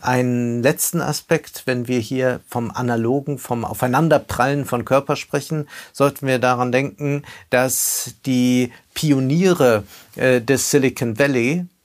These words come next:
nämlich Elon Musk und Mark Zuckerberg,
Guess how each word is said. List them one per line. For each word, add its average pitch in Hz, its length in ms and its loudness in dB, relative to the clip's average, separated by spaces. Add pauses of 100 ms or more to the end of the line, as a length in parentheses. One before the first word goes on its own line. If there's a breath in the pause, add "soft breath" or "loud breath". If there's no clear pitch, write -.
(100)
nämlich 120 420 0
Elon 127 260 0
Musk 160 360 0
und 127 680 -6
Mark 117 240 0
Zuckerberg, 131 720 2